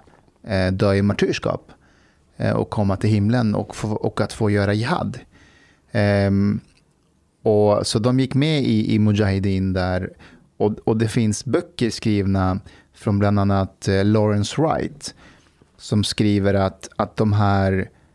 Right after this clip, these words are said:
ehm, arab-, araberna när de, när de kommer dit,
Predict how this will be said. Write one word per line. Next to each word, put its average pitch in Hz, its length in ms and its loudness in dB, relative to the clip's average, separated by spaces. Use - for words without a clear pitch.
ehm, 95 420 2
arab-, 117 560 2
araberna 120 520 0
när 98 100 0
de, 98 120 0
när 104 200 -2
de 98 100 0
kommer 104 240 -2
dit, 135 420 -2